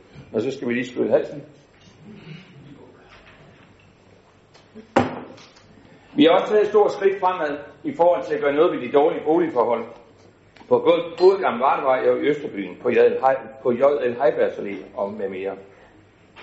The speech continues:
Jeg synes, vi med bevillingerne til fornyelse og renoveringer til at forbedre disse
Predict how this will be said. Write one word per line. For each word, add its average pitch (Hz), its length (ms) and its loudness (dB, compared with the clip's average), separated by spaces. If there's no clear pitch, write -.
Jeg 135 140 4
synes, 180 260 -4
vi 165 60 -2
med 139 160 -2
bevillingerne 127 540 -2
til 113 160 -4
fornyelse 160 480 0
og 113 80 2
renoveringer 123 560 -2
til 147 160 0
at 139 140 2
forbedre 143 340 -2
disse 139 320 -2